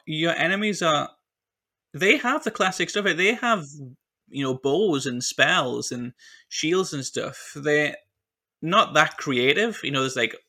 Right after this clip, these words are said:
skeletons, uh, goblins, uh, gnomes. But there's a decent enough range. Like, that's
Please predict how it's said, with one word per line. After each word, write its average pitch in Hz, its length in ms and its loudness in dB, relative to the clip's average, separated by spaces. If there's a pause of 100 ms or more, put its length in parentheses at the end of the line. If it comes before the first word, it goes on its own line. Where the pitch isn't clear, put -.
(160)
skeletons, 120 760 0
uh, 120 340 -8
goblins, 127 720 0 (440)
uh, - 260 -8
gnomes. 143 920 -4 (1160)
But 160 100 0
there's 170 160 -2
a 180 60 2
decent 208 360 0
enough 160 300 -2
range. 143 400 0
Like, 120 300 -6
that's 139 400 -6